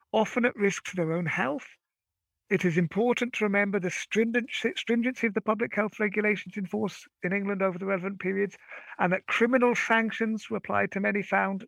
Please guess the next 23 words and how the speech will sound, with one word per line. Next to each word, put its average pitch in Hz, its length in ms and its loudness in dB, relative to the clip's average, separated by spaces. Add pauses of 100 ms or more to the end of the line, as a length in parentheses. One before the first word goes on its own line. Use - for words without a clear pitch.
to - 100 -12
be 185 140 -2
in 175 100 -4
breach 196 340 -6
of 190 60 0
them. 190 180 0 (680)
The 175 100 4
hardship 220 500 4
under 208 140 4
which - 220 -6
citizens 202 440 -4
across 185 240 -4
the 170 60 -12
country 170 200 0
worked, 202 400 2
lived, 202 380 4 (100)
and 180 180 2
sadly 214 600 2
even 170 440 -2
died 165 600 4 (260)
while 170 200 -2
observing 175 420 0
the 165 140 -2